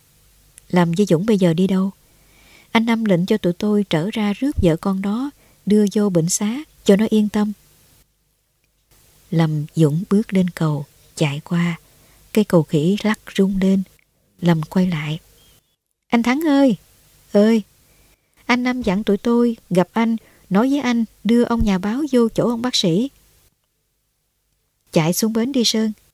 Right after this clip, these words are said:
Tôi nắm tay Sơn, kéo tay anh chạy theo.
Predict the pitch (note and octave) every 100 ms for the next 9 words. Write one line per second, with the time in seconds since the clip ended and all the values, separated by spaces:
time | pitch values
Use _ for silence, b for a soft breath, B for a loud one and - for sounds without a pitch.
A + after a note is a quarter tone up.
0 | _ _ _ _ _ _ _ _ - E3
1 | D3+ D#3+ F3 A3 F#3 E3 F#3 F3 D#3+ -
2 | _ - E3+ A3 - F#3 F#3 F3 D3 C#3
3 | - E3+ E3